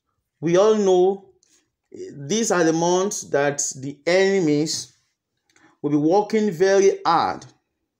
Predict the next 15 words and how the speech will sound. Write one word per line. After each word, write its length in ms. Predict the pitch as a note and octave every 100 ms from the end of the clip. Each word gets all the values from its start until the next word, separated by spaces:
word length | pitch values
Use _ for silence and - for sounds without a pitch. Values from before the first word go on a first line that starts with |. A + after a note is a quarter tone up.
| _ _ _ _ _ _ _ _ _ _ _ _ _ _ _
to 200 | - C#3+
kill, 560 | - - F#3+ G#3 A3 B3+ - _ _ _ _ _ _
to 120 | D3+
steal, 640 | D3 - - G3 F#3+ G#3+ D4 _ _ _ _ -
and 580 | C3+ D3+ C#3+ D#3 D3 - - _ _
to 140 | B2+
destroy. 760 | A#2+ B2+ - - C3+ G2 F#2+ - _ _ _ _
But 160 | F3 F#3+
beloved, 420 | G#3 A3+ A#3 A3 - - _ _ _ _ _ - -
every 540 | G#3 B3+ B3 A3 B3
child 360 | B3 A3 A3 G3+
of 120 | F3+
God 220 | F#3 G3
should 340 | G3 E3+ D#3 D3+
relax, 800 | D3+ D#3+ E3 F3 F3 - -